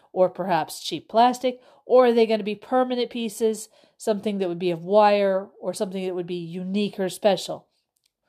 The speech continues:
The next layer I go to is I definitely always go to, like, a thrift store or a recycle store, because what I find is sometimes you can find some beautiful pieces there. A perfect example is we recently had a,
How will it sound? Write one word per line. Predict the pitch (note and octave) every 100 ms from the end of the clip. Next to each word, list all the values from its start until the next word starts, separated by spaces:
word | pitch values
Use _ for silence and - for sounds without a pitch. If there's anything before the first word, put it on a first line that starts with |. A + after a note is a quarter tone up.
| _ _ _
The | - G3+
next | A3+ A#3+ -
layer | B3 A#3
I | A#3 B3+
go | B3+ B3
to | B3 A#3+ A#3+
is | A3+ A3 A3 - _ _ -
I | G3+
definitely | F#3 G#3+ G#3 A3+ A3 A3+
always | G#3+ G#3+ G#3 G3+ G3
go | - G3+
to, | G3 G#3 G3
like, | F#3 F#3
a | F#3
thrift | F#3+ - G#3+ G#3
store | - F#3 E3 D#3 - - _
or | - G3+ G#3
a | G3
recycle | G#3+ A3 A#3 A3 A3 G3+
store, | - F#3+ E3+
because | D#3 F3 G3+
what | G#3+
I | A3
find | A3+ C4 C#4 C#4
is | A3+ G#3+
sometimes | C#4 C#4+ B3 G#3+ - - _ -
you | G#3+
can | A3
find | G#3 G#3+
some | G3+ F#3+
beautiful | E3 A#3+ D4 A#3
pieces | G3+ G#3+ F#3+ E3+ D#3+
there. | D3+ C3 - - _
A | G#3
perfect | D4 D#4 E4 C4
example | A3+ A#3+ A3 G#3
is | F#3+
we | G3+ C4+
recently | A3+ B3 A#3 A3+ A3+
had | G#3 G#3 G3
a, | - F#3 F3+